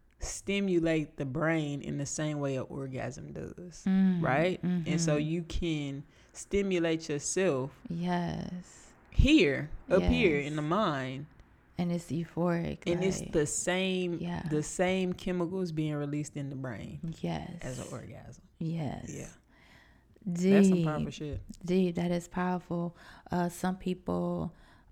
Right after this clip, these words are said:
Speaker 2: practice withholding the orgasm.
Speaker 1: Mm-hmm.
Speaker 2: So you can work it. I'm not this type of person, but you can work yourself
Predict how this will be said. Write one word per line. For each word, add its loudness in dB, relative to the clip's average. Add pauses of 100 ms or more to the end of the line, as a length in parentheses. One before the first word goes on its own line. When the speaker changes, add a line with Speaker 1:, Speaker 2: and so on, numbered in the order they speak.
Speaker 2:
practice -2
withholding -2 (420)
the -4
orgasm. -6 (100)
Speaker 1:
Mm-hmm. 2
Speaker 2:
So -8
you 0
can -2 (680)
work 0
it. -6
I'm 0
not -4
this -14
type -16 (180)
of -10
person, -18 (440)
but 4 (260)
you 6
can 0
work 6
yourself 4